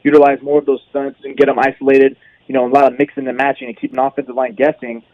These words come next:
But it's just the job of just pretty much those two, and then pretty much, you know, sometimes you need a new change of scenery, man. You know, it's not always, can, it can't just be always, like, you know, maybe just the players' fault or the team's fault. Maybe it was both their faults. So this is,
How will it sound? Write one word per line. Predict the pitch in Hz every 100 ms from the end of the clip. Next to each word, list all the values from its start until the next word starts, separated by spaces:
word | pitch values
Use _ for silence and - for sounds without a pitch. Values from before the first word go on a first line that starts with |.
| _ _
But | 147 151 139 - -
it's | 160 -
just | 190
the | 165
job | 135 170
of | 151
just | 135 -
pretty | 170
much | 131 120
those | 170 202 -
two, | 165 147
and | 139
then |
pretty | - 208
much, | 226 220 -
you |
know, | 220 226 -
sometimes | 262 381 359
you | 302
need | 349 359
a | 254
new | 240 - 226
change | 185
of | 156 -
scenery, | 147 120
man. | 117 147 175 _ _ _
You | 185 220
know, | 233
it's | 226 220
not | 262 254
always, | 247 240 202
can, | 233 208
it |
can't | 233 220
just | 202
be | 170 185
always, | 180 160
like, | 160
you | 147
know, |
maybe | 139 139
just | 135 -
the | 104
players' | - 143 139
fault | - 143 143
or | 131
the |
team's | 117 156 147
fault. | 160
Maybe | 214
it | 285
was | 214
both | 240 233
their | 127 -
faults. | 110 98 _
So | 143 131
this | 135 170
is, | 202